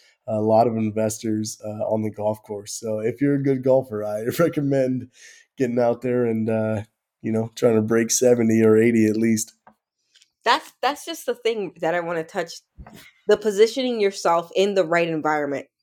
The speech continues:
Speaker 2: because sometimes we don't get the opportunities. I say we 'cause I include myself, you and I. We grew up very similar, and we don't get these opportunities to meet and mingle with, you know, Uncle David at the age of seven.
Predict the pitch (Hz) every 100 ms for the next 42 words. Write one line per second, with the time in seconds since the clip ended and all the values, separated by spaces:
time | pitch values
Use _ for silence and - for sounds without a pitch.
0 | _ - 220 240 226 262 269 277 262 226
1 | - - 175 226 254 202 170 180 175 175
2 | 175 170 165 160 147 147 151 165 190 165
3 | 160 151 160 156 147 - 165 151 156 143
4 | 143 151 147 143 139 151 - 170 160 165
5 | 160 160 151 147 143 _ _ _ _ _
6 | _ _ - 190 185 185 - _ 190 226
7 | 294 185 165 170 190 156 160 160 170 170
8 | 165 151 156 - - 180 165 185 - 180
9 | 165 165 170 170 156 156 147 _ _ _
10 | - 190 165 143 - _ _ _ _ -
11 | 175 180 175 175 175 160 151 143 156 156
12 | 147 - 139 - -